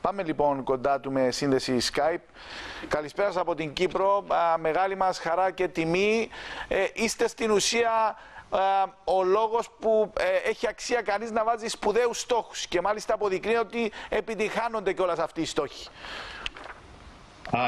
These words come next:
Speaker 2: ευχαριστώ πάρα πολύ για το τηλεφώνημα και ναι, ευχαριστώ για τα καλά λόγια. Α, ναι, πο-, πώς, α, α, θα μπορούσα να πιστέψω,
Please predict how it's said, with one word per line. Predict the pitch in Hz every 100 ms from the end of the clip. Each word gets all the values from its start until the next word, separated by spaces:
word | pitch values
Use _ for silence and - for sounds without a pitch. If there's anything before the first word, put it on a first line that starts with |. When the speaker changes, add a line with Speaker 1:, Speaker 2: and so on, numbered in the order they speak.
| 117
Speaker 2:
ευχαριστώ | - 120 -
πάρα | 139 151 143
πολύ | 120
για | 113 110
το |
τηλεφώνημα | 110 110 120 123 120 117
και | 117
ναι, | 117 135
ευχαριστώ | 123 113 110 123
για | 110 104
τα | 101 98 95
καλά | 110 - 107
λόγια. | 107 110 139 160 - - - - - - - -
Α, | 110 110 110 107 104
ναι, | 120 151 117
πο-, | 135 131 123 113
πώς, | 127 117 -
α, | 120 107 101 101 95 95 - - - - -
α, | 104 101
θα | 117
μπορούσα | 113 120 120
να | 107
πιστέψω, | 107 123 107 117 104 101 98